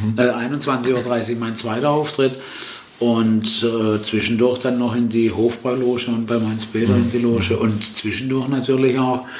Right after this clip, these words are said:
Speaker 2: wenn irgendwas im Zelt ist, parat stehen oder wenn, wenn irgendwas passieren soll.
Speaker 1: Mhm.
Speaker 2: Also es ist ein, ein sehr, sehr intensive Zeitdruckarbeit, sag ich mal. Ich guck ständig auf die Uhr, dass immer alles pünktlich passiert, ne?
Speaker 1: Mhm.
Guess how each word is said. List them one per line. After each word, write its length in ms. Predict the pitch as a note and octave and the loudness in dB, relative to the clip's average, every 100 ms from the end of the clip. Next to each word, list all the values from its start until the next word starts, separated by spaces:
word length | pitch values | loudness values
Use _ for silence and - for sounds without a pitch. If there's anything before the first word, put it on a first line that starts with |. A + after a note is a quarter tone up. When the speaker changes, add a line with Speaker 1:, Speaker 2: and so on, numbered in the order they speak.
| - - | -14 0
Speaker 2:
wenn 160 | B2+ A2+ | 0 0
irgendwas 560 | A2 G#2+ C#3 B2+ A#2+ | 0 0 0 0 0
im 140 | C#3+ A#2+ | -2 -2
Zelt 320 | A2+ A2+ B2 | 0 2 4
ist, 180 | C3+ - | 2 2
parat 420 | B2 G#2+ G#2 G#2 | -2 -2 -2 0
stehen 380 | - C3 C3 B2 | 2 2 2 -2
oder 260 | A#2 A#2 | -2 -2
wenn, 260 | A2+ A2+ A2 | -2 -2 0
wenn 140 | A#2 | 0
irgendwas 520 | A#2 A2 A#2 B2 A#2 - | 2 0 0 0 -2 -2
passieren 440 | B2+ - B2+ C3 | -2 0 0 -2
soll. 220 | B2 G#2 | -2 -2
Speaker 1:
Mhm. 80 | G2+ | 0
Speaker 2:
Also 200 | G#2 G#2 - - - - | 0 0 -4 -6 -6 -4
es 180 | A2+ - | 0 2
ist 340 | C#3 - - | 2 2 -2
ein, 280 | B2+ A#2+ A#2 - - - - - | -4 -4 -4 -10 -20 -20 -20 -6
ein 200 | B2+ B2 | -4 -4
sehr, 880 | - - - - - C3 D3 D3+ D3 | -6 -10 -2 0 2 2 2 0 0
sehr 340 | - - C3 C#3 | -4 -4 -4 -4
intensive 1040 | C3 B2 B2+ A2+ C3 A#2+ A#2 B2 B2 - - - - | -4 -2 -2 0 0 0 0 0 0 -8 -12 -10 -2
Zeitdruckarbeit, 1160 | - A2+ C3 - C#3+ - B2 B2+ B2 B2+ A#2 | -2 0 -4 0 0 0 0 0 0 -2 -2
sag 240 | - B2 A#2+ | 0 0 -2
ich 100 | A#2+ | -6
mal. 160 | A#2 | -6
Ich 180 | A2+ - | -6 -4
guck 160 | C3 - | -4 -2
ständig 440 | - B2 C3 A#2+ | -2 -2 -2 0
auf 160 | A#2+ - | 0 0
die 140 | A#2+ | -2
Uhr, 200 | A2+ A#2+ | 0 0
dass 240 | A#2+ A#2+ - | 2 0 0
immer 300 | B2+ C3 A#2+ | 0 0 2
alles 300 | A#2+ B2 - | 2 2 2
pünktlich 440 | A#2+ A2+ A#2+ A#2 | 0 0 -4 -4
passiert, 500 | A#2+ A2 A2+ G2+ F2+ | -4 0 0 0 -4
ne? 100 | G2 | 0
Speaker 1:
Mhm. 200 | G#2 | 2